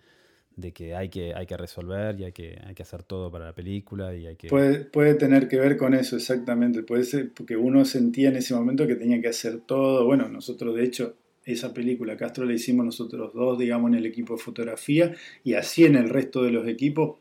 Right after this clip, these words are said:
Speaker 2: pasaba lo mismo, más o menos. Y, y bueno, eso es, hoy sería impensado, no sé si, no impensado, seguramente que hay gente que lo hace así, pero digo, si es, no sé, si para hacer Puerta siete no se puede hacer así,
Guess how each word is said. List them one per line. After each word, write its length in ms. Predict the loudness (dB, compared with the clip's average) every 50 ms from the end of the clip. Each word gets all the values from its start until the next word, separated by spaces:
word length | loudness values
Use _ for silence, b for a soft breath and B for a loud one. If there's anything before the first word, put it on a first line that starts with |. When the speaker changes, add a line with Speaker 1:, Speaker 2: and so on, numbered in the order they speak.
| _ -14
Speaker 2:
pasaba 440 | -12 -12 -12 -10 -8 -8 -8 -6
lo 120 | -6 -2 0
mismo, 380 | 0 2 2 2 2 2 0
más 220 | -2 -8 -10 -8 -8
o 40 | -4
menos. 320 | -2 0 0 -2 -2 B B B B B B B B B B B B B _ _
Y, 520 | 0 2 4 4 4 2 0 0 -6 -10 -18 _ _ _ _ _ _ _
y 200 | -4 -2 0 2
bueno, 280 | 2 2 2 2 2 2
eso 400 | 2 0 0 2 2 2 2 2
es, 320 | 0 -2 -6 -12 -14 _ -18 -10 -4
hoy 400 | -2 2 4 4 4 4 4 2
sería 300 | 2 0 -2 -2 0 0
impensado, 720 | 0 0 0 -2 -2 -2 0 2 4 6 6 6 4 4 0
no 100 | -2 -6
sé 180 | -6 -6 -6 -6
si, 160 | -6 -6 -8 -8 -10 -12 _ -18 -10 -4
no 160 | -2 0 0
impensado, 640 | 0 0 0 0 0 0 -2 -4 -4 -4 -4 -6 -8 -10
seguramente 560 | -10 -8 -6 -4 -2 -2 -2 -2 0 -2 -2
que 80 | -2 -2
hay 80 | -2
gente 320 | 0 0 0 2 0 0 -4
que 100 | -4 -6
lo 140 | -8 -10
hace 180 | -12 -14 -14 -14
así, 280 | -10 -4 -2 -2 -2 -2
pero 200 | -2 -8 -12 -12
digo, 240 | -10 -10 -10 -10 -12 -16 _ _ _ _
si 280 | -18 -14 -12 -12 -10 -12
es, 400 | -12 -14 -16 -18 -18 -18 -16 -16
no 160 | -14 -14 -12
sé, 160 | -12 -12 -12
si 160 | -12 -16 -16
para 220 | -14 -12 -10 -10 -8
hacer 200 | -6 -6 -4 -2
Puerta 300 | -2 -2 -2 -2 -2 -2
siete 300 | 0 0 0 0 2 2
no 120 | 2 2
se 160 | 2 -2 -4
puede 260 | -2 0 0 2 4 2
hacer 260 | 2 0 -2 -4 -4
así, 400 | -4 -4 -2 0 4 4 4 4